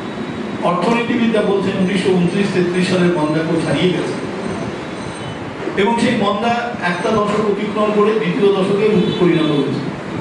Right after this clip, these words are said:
এই মন্দার ফলে আয় এবং সম্পদের বৈষম্য মানুষের মধ্যে বিপুল পরিমাণ বেড়ে গেছে। মার্কিন যুক্তরাষ্ট্রের তেইশ জন ধনী ব্যক্তির মোট যে আয়, সেটা মার্কিন যুক্তরাষ্ট্রের নিচের দিকে অর্ধেক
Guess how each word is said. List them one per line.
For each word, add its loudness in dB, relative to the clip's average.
এই 2
মন্দার 2
ফলে 0
আয় 0
এবং -2
সম্পদের 2
বৈষম্য 0
মানুষের 0
মধ্যে 0
বিপুল 2
পরিমাণ 0
বেড়ে -2
গেছে। -4
মার্কিন 0
যুক্তরাষ্ট্রের 2
তেইশ 2
জন 2
ধনী 2
ব্যক্তির 0
মোট 2
যে 2
আয়, -2
সেটা 0
মার্কিন -4
যুক্তরাষ্ট্রের 0
নিচের 2
দিকে 2
অর্ধেক 0